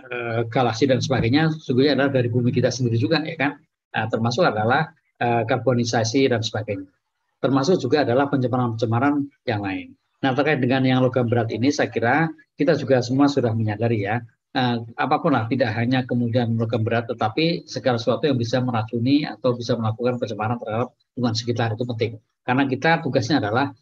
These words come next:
menciptakan bumi yang lebih sehat,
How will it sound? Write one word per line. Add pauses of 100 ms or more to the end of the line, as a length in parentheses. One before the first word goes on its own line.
(120)
menciptakan
bumi (240)
yang
lebih
sehat,